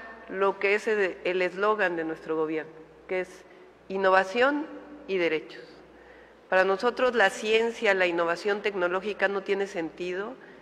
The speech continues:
si no se pone al servicio de la ciudadanía. Y el objetivo de la Agencia Digital era justamente construir a partir de jóvenes, hombres y mujeres,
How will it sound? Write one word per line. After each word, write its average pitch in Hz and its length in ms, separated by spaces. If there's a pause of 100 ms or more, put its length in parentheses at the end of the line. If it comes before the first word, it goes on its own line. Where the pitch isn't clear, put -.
si - 120
no 190 140
se 196 140
pone 185 260
al 180 60
servicio 165 480
de 156 80
la 143 160
ciudadanía. 143 500 (960)
Y 202 80
el 208 100
objetivo 240 480
de 269 80
la 220 100
Agencia 220 400
Digital 214 640 (440)
era 208 640
justamente 240 920 (420)
construir 220 760
a 220 120
partir 208 460
de 190 560 (100)
jóvenes, 202 600
hombres 196 340
y 185 60
mujeres, 180 680